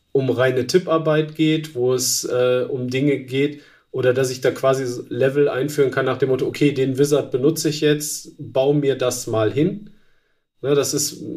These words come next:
in meinem Kopf drin als Entwickler, das ist irgendwie so ein, so ein, weiß ich nicht, ich hab ein Klassenmodell im Kopf,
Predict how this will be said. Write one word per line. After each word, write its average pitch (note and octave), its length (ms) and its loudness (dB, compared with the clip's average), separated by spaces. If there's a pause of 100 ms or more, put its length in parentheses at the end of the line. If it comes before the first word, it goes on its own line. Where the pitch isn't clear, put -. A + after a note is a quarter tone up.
in C#3 160 2
meinem C3 220 2
Kopf D3+ 300 0
drin D3+ 280 2
als C#3 220 -2
Entwickler, C#3+ 720 0
das B2+ 240 -4
ist - 240 -6 (640)
irgendwie D3 480 0
so C3+ 160 2
ein, C3+ 100 -2
so C3+ 140 2
ein, - 360 -6
weiß C#3 180 4
ich B2+ 80 -2
nicht, A#2+ 140 -4
ich D3 120 0
hab D3 80 2
ein D3 80 -2
Klassenmodell C#3+ 560 2
im B2+ 120 0
Kopf, F3 300 -4